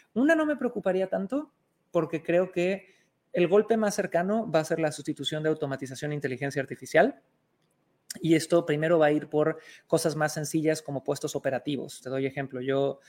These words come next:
soy dueño de una cafetería y a toda mi gente en mi cafetería esto no va a pasar, pero ya hay máquinas que reemplazan a un barista, ¿va? Y te gastas cincuenta mil dólares en una máquina y no se enferma, no cobra nómina, no pasan mil cosas, ¿no?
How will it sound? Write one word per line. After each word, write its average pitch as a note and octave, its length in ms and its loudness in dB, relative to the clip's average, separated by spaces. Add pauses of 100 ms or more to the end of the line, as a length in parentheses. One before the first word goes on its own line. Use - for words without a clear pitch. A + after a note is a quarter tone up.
(180)
soy E3 220 8
dueño D#3+ 220 6
de D3+ 60 0
una D3 160 0
cafetería C3+ 680 -2
y D3+ 80 -2
a C3 100 2
toda C#3 200 0
mi C3+ 100 -6
gente C3 220 -8
en C3+ 40 -4
mi B2 60 -8
cafetería B2+ 460 -4
esto B2+ 220 -6
no B2 120 -6
va A#2+ 80 -4
a - 40 -8
pasar, C3+ 360 0 (300)
pero C#3+ 320 2
ya D#3 180 2
hay E3 100 2
máquinas G3 420 -2
que F3 100 -8
reemplazan E3 420 -2
a E3 40 0
un D#3+ 100 -6
barista, D#3+ 420 -2 (760)
¿va? D#3+ 220 4 (280)
Y D3+ 120 -6
te D#3 120 6
gastas D#3 520 4
cincuenta D3+ 440 2
mil E3 220 4
dólares C#3+ 460 4
en D3 100 -6
una D3 160 -2
máquina F3 500 0 (220)
y D#3+ 460 4
no C#3+ 120 -4
se C3+ 100 -6
enferma, D3 520 0 (300)
no C#3+ 280 0
cobra C#3 460 4
nómina, D3+ 420 -2
no C#3 240 -2
pasan C#3+ 300 0
mil C#3 180 -2
cosas, - 460 2
¿no? D3+ 220 -10